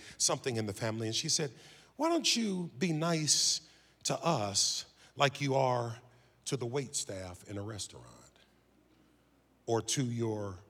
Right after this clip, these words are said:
parishioners?" Wow. That's the Holy Spirit speaking. <laughs> So I've been thinking, you know, in our continuing walk with gratitude,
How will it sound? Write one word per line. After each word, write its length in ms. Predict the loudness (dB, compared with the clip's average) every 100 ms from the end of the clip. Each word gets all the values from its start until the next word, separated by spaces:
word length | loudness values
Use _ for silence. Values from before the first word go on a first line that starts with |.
| -8
parishioners?" 1000 | -4 -2 -2 -2 -8 -16 -8 -6 -6 -12 _ _ _ _ -16
Wow. 360 | -10 -10 -10 -16 -20 _ _ _ _ _ _ _ _ _ _ _ _ _ -6
That's 220 | -2 -2
the 100 | -2
Holy 240 | -2 0 2
Spirit 500 | 0 0 -10 -6 -4
speaking. 400 | -4 -6 -18 -20 _ _ _ _ _ -20 -18
<laughs> 80 | -18 _ _ _ _ _ _ 6
So 120 | 8
I've 80 | 8
been 120 | 8
thinking, 300 | 6 6 6
you 60 | 6
know, 100 | 4 4
in 220 | 6 8 8
our 160 | 4
continuing 680 | 2 4 8 8 6 4 2
walk 240 | 0 -2 -6
with 120 | -4
gratitude, 480 | -2 -2 -2 -2